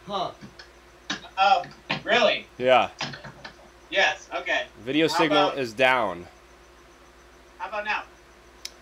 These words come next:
Speaker 3: Still no video. Oh, there we go. We've, we got, we've received video back from the satellite, uh, ghost cam.
Speaker 1: That's creepy.
Speaker 2: Okay, I'm,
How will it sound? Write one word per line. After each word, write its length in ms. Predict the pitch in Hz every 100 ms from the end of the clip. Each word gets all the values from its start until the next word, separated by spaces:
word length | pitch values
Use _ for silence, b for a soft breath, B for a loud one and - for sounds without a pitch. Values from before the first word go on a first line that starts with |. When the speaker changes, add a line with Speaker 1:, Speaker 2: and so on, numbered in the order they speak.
| -
Speaker 3:
Still 360 | - - 170 175
no 160 | 170 156
video. 420 | 123 165 170 185
Oh, 120 | 180 175
there 140 | 170
we 60 | 165
go. 340 | 165 175 208
We've, 200 | 165 147 147
we 140 | 151
got, 340 | 151 170 160
we've 340 | 151 147 143 131
received 460 | 135 - 180 180
video 340 | 147 175 175 170
back 260 | 165 165
from 120 | 165 151
the 80 |
satellite, 500 | - 160 160 160 156 - -
uh, 140 | 127
ghost 280 | 117 143 139
cam. 380 | - 151 147 165 -
Speaker 1:
That's 160 | - -
creepy. 560 | - 190 180 170 170 175 - - 208
Speaker 2:
Okay, 160 | 208
I'm, 180 | 202 202